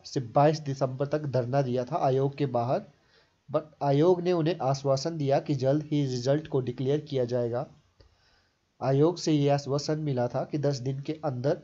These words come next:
रिजल्ट को घोषित किया जाएगा, लेकिन अभी तक एक महीने से ऊपर हो गया है,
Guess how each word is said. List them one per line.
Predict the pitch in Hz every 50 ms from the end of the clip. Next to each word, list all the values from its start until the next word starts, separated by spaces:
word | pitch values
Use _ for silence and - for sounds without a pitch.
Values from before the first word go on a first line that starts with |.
| -
रिजल्ट | 131 123 123 120 135 143 156 156 -
को | - - 147 151
घोषित | 139 131 127 123 - 160 156 160 -
किया | 135 127
जाएगा, | 117 113 117 113 113 113 117
लेकिन | 120 120 131 135 135 160 180 190 208 - _ _ _ _ _ -
अभी | 131 131 135 139
तक | 139 147 147 - - - -
एक | 135 139 139 139
महीने | 123 123 123 120 123 131
से | 131 135
ऊपर | 127 123 123 - 135 131
हो | 139 123 123
गया | 127 143 147 151
है, | 156 151 160 156 -